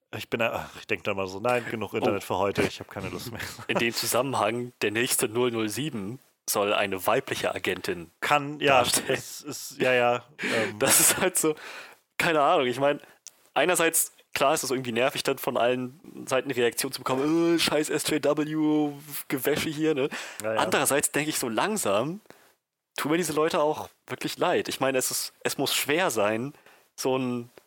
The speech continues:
Speaker 2: so ein, so ein ultrakonservativer, weiß nicht, engstirniger Antifeminist zu sein in einer Zeit,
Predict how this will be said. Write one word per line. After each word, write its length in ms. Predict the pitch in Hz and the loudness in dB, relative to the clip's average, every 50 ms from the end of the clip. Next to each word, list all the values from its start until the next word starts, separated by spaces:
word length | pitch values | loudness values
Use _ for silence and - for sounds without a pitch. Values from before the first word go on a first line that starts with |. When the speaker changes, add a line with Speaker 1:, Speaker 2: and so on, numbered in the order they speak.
| _ _ _ _ _ _ _ _ _ - | _ _ _ _ _ _ _ _ _ -6
Speaker 2:
so 80 | - 135 | -4 -2
ein, 120 | 127 127 | -2 -2
so 100 | 117 123 127 | -4 -4 -4
ein 200 | 120 123 127 - _ _ _ _ _ _ - | -4 -4 -6 -6 _ _ _ _ _ _ 0
ultrakonservativer, 1800 | 151 151 165 - - - 143 - - _ - - - 143 151 156 147 147 139 131 131 127 - - - - 147 139 - 139 135 135 135 135 131 - - - - _ _ _ _ _ _ _ _ _ _ _ - - - - - - - - - - - | 2 2 2 2 2 0 0 0 -4 _ -4 0 0 0 2 2 2 4 4 4 2 0 0 -2 -4 -4 -4 -2 0 0 2 2 2 0 0 -4 -10 -20 -20 _ _ _ _ _ _ _ _ _ _ _ -14 -10 -8 -8 -8 -8 -10 -12 -12 -8 -4
weiß 240 | - 123 131 - - | -4 -2 -2 -2 -2
nicht, 160 | 123 - - - - - - - - _ - | -2 -4 -4 -4 -4 -6 -10 -14 -16 _ -4
engstirniger 1300 | - 135 147 147 131 - - - _ _ - - 135 135 143 139 135 131 135 127 123 123 120 120 117 - _ _ _ _ _ _ _ _ _ _ _ - - - _ - - - | -2 -2 0 0 0 0 0 -2 _ _ -2 0 2 2 2 0 0 0 2 4 4 4 4 2 0 -6 _ _ _ _ _ _ _ _ _ _ _ -20 -20 -20 _ -10 -4 -2
Antifeminist 800 | 120 139 165 - 135 - - - 110 107 107 104 110 - - - | 0 0 0 0 -2 -2 -2 -2 -2 -2 0 0 0 0 0 -2
zu 100 | - 113 | -2 0
sein 260 | 104 110 110 113 127 | 2 2 4 4 2
in 100 | 131 131 | 2 2
einer 120 | 117 107 - | 2 2 2
Zeit, 520 | - - - 175 139 110 107 131 - | 2 2 2 4 4 4 2 2 0